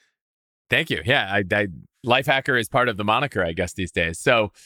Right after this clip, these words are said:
today I run full-time. Only thing I do is focus on, uh, you know, it's funny. It's grown past a podcast, but I don't know what to call it. Media company sounds so ridiculous, but it's called All the Hacks. We have a podcast, we have a newsletter, we have a membership,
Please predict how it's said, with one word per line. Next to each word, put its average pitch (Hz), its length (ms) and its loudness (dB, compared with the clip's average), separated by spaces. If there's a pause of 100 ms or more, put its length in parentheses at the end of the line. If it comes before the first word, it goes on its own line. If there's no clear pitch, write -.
(480)
today 143 760 2 (180)
I 113 180 4
run 107 720 2 (120)
full-time. 123 640 0 (400)
Only 139 260 2
thing 123 200 0
I 117 100 4
do 107 340 2
is 101 180 -4
focus 98 500 0
on, 90 460 2 (100)
uh, - 140 -6
you 117 120 -4
know, 135 60 2
it's 123 100 -2
funny. 147 360 0
It's - 140 -10
grown 143 220 2
past 120 300 -2
a 123 60 -2
podcast, 110 520 0
but 113 80 0
I 101 40 4
don't 107 100 2
know 110 60 2
what 95 100 0
to - 80 -10
call 95 300 2
it. 107 100 0 (100)
Media 107 360 2
company 107 400 0
sounds 98 260 0
so 101 100 2
ridiculous, 92 640 0
but 92 260 2 (460)
it's - 80 -16
called 165 200 4
All 156 120 2
the 139 100 2
Hacks. 127 380 -2
We 135 80 0
have 120 140 0
a - 20 -2
podcast, 123 360 0
we 120 60 -2
have 104 80 -2
a 113 40 0
newsletter, 123 460 2
we 110 60 2
have 107 60 0
a 107 60 -4
membership, 117 640 2